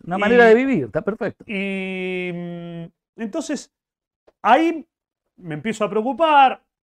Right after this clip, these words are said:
Speaker 2: empiezo a hablar con el presidente de Racing, en esa época era Gastón Coborno. Yo pe-, yo no tenía relación, pero lo único que me unía en ese momento con Gastón Coborno era que él estaba preocupado porque Independiente se vaya a la B
Speaker 1: Ya
Speaker 2: también.
Speaker 1: estaba Blanco con Coborno,
Speaker 2: Ponía
Speaker 1: ¿no?
Speaker 2: guita, sí.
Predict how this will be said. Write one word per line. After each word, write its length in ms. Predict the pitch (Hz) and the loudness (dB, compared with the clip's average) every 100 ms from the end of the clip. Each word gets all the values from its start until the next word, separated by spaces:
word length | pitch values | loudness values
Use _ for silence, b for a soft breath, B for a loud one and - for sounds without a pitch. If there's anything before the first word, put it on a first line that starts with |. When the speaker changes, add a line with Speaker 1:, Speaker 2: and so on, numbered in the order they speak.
| _ _ _ _ _ _ _ | _ _ _ _ _ _ _
Speaker 2:
empiezo 320 | 151 139 190 170 | -14 -10 -4 -2
a 20 | |
hablar 200 | 175 175 | -2 -4
con 120 | 156 | -8
el 100 | 156 | -10
presidente 440 | 156 160 170 170 | -10 -10 -12 -8
de 80 | 190 | -6
Racing, 320 | 226 262 - 151 | -4 -6 -8 -12
en 80 | 151 | -12
esa 180 | 143 160 | -10 -10
época 240 | 156 151 | -8 -8
era 100 | 151 | -6
Gastón 320 | 147 147 156 | -6 -8 -12
Coborno. 560 | 139 196 233 190 185 226 _ _ _ _ _ _ _ _ _ _ _ _ _ _ _ - | -8 -6 -6 -6 -12 -18 _ _ _ _ _ _ _ _ _ _ _ _ _ _ _ -12
Yo 140 | 185 | -10
pe-, 140 | 196 190 | -10 -14
yo 180 | 214 226 | -10 -8
no 120 | 233 | -8
tenía 260 | 170 190 180 | -8 -8 -6
relación, 560 | 156 147 - 233 139 | -6 -8 -8 -8 -8
pero 340 | 139 135 135 143 | -12 -10 -10 -10
lo 140 | 165 | -8
único 360 | 220 220 185 156 | -8 -8 -8 -8
que 100 | 175 | -10
me 140 | 175 | -10
unía 340 | 185 220 247 202 | -10 -8 -8 -8
en 60 | |
ese 160 | 196 196 | -10 -10
momento 400 | 185 202 208 202 | -10 -10 -10 -10
con 120 | 185 185 | -10 -6
Gastón 300 | 190 220 190 | -6 -6 -6
Coborno 400 | 208 262 262 196 | -2 -2 -4 -6
era 180 | 165 | -6
que 100 | 139 185 | -6 -8
él 80 | |
estaba 360 | 202 - 185 143 | -6 -4 -4 -4
preocupado 500 | 151 139 139 202 214 | -8 -12 -4 -4 -4
porque 160 | 143 139 | -8 -12
Independiente 400 | 135 135 147 135 | -10 -12 -12 -10
se 80 | |
vaya 200 | 143 143 | -12 -12
a 40 | 143 | -12
la 80 | 135 | -10
B 80 | 131 | -12
Speaker 1:
Ya 60 | |
Speaker 2:
también. 180 | 131 143 | -10 -2
Speaker 1:
estaba 200 | 185 165 | 2 2
Blanco 340 | 170 190 120 107 | 2 -2 -4 -8
con 140 | 113 | -10
Coborno, 220 | 107 107 | -8 -6
Speaker 2:
Ponía 200 | 160 190 190 | -6 -6 -6
Speaker 1:
¿no? 60 | 208 | -6
Speaker 2:
guita, 240 | 220 196 | -8 -10
sí. 340 | - 208 147 | -10 -10 -12